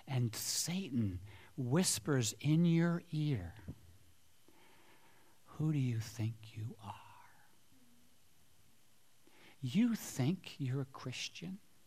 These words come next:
You think you're a believer? Look at what you just did."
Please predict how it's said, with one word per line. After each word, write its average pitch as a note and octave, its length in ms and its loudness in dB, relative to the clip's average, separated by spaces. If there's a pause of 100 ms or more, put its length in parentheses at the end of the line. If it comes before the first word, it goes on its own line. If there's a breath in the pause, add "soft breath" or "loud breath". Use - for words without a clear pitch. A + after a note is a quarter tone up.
(1080 loud breath)
You F3+ 260 12
think G#3 460 8
you're D3+ 200 8
a C#3 40 8
believer? C3+ 500 10
Look D#4 240 10
at F4 120 4
what A3+ 160 6
you F3 120 10
just F#3 360 10
did." F#4+ 500 10